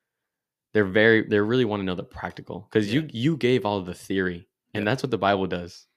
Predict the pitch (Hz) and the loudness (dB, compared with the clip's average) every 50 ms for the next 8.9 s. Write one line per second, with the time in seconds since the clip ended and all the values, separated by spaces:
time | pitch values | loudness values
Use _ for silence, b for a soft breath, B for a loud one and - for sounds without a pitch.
0 | _ _ _ - 104 92 85 107 113 117 117 117 131 135 127 - - - 156 113 | _ _ _ -12 -10 -4 -2 0 4 4 4 4 4 2 0 2 4 4 4 4
1 | 110 120 117 113 107 95 90 - - - 95 98 - - 90 82 85 90 95 95 | 6 2 2 4 2 0 -2 -2 2 4 4 4 2 0 -8 -8 -6 -6 -6 -4
2 | - 92 95 92 85 - - 101 107 117 B B B B _ 113 101 95 90 87 | -6 -6 -6 -8 -10 -14 -12 -12 -12 -12 B B B B _ -4 -4 -4 -4 -6
3 | 87 90 - - _ _ _ _ - - _ 107 110 107 104 110 - - 120 101 | -8 -10 -14 -18 _ _ _ _ -20 -6 _ 0 2 2 2 2 2 0 -4 -4
4 | 98 - 131 107 104 - - 101 98 90 92 - - 98 95 90 95 92 85 92 | -6 -8 -6 -4 -4 -2 0 0 0 0 -2 -4 -4 -4 -4 -2 -4 -4 -4 -4
5 | 92 92 92 92 - - 92 90 90 90 87 - _ _ _ _ _ _ _ _ | -6 -6 -6 -8 -8 -8 -10 -10 -10 -10 -12 -16 _ _ _ _ _ _ _ _
6 | _ _ _ _ _ _ _ _ _ _ _ - 107 101 - - 107 117 143 131 | _ _ _ _ _ _ _ _ _ _ _ -2 -2 0 0 -2 -2 0 0 -2
7 | 101 92 110 113 104 - - - 104 90 85 - - 95 101 90 90 104 104 - | 0 2 2 2 2 0 -2 -2 -2 -2 -4 -6 -4 -2 -2 0 0 -2 -2 -2
8 | 92 - - 90 90 90 85 - 92 87 85 82 - 87 87 87 85 87 | -10 -6 -6 -4 -4 -2 -4 -4 -6 -8 -8 -10 -10 -12 -10 -10 -14 -16